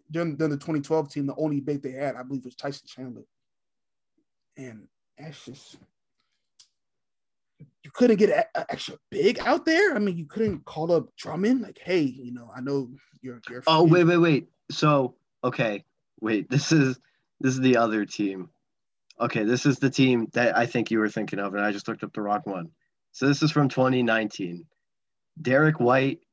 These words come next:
Speaker 2: uh, Mitchell, Joe Harris, Marcus Smart, Harrison Barnes, Jaylen Brown, Tatum, Mason Plumlee again. I guess, like, Derek Ledgell really likes him. Miles Turner,
Speaker 1: Who's your
Speaker 2: Brooks
Speaker 1: white guy?
Speaker 2: Lopez, Chris Middleton,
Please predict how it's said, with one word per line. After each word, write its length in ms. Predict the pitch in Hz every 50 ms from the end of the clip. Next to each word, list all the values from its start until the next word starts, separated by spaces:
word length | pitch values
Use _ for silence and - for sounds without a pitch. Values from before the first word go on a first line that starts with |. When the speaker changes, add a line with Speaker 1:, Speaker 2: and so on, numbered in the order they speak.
| _ _ _ _ _ _ _ _ _ _ _ _ -
Speaker 2:
uh, 320 | 113 113 110 110 107 107
Mitchell, 560 | 104 113 127 139 135 - 147 135 131 127 123 - _ _
Joe 220 | - 127 131 135
Harris, 440 | 135 135 135 123 123 123 120 - -
Marcus 360 | 120 120 127 123 - 131 -
Smart, 360 | - - 123 120 120 117 - 110
Harrison 360 | 127 127 131 131 - 131 117
Barnes, 400 | - - 120 120 120 120 113 -
Jaylen 360 | - 117 113 113 120 117 104
Brown, 340 | - 113 113 117 117 113 110
Tatum, 460 | - 123 123 120 117 120 117 113 113 - _ _ _ _ _ -
Mason 340 | 135 156 175 160 165 160 156
Plumlee 400 | 160 156 156 151 143 139 127 127
again. 420 | 117 - 139 139 139 123 120 - - _ _ _ _ _ -
I 160 | 120 147 180
guess, 380 | 220 247 240 160 156 - - -
like, 280 | 135 135 127 120 - - _ _ _ - 127 127 - _ _ - 131 110 -
Derek 280 | - 143 165 170 151
Ledgell 400 | - 120 135 143 120 120 110 104
really 220 | 107 131 147 151 123
likes 320 | 110 110 110 107 - -
him. 280 | 117 131 127 107 98 - _ _ _ _ _ _ _ _ _ _ _ 107
Miles 380 | 110 131 147 175 185 180 160 156
Turner, 300 | - 147 147 151 151 156
Speaker 1:
Who's 80 | 143
your 100 | 143 135
Speaker 2:
Brooks 180 | 147 170 - -
Speaker 1:
white 120 | 127 -
guy? 60 | 185 170
Speaker 2:
Lopez, 480 | 151 147 - 147 139 139 135 131 - _ _ _ _ _ _ _ _ _ _ _ _ _
Chris 300 | - 139 151 147 - 135
Middleton, 640 | 135 135 135 131 123 - - 127 123 117 117 113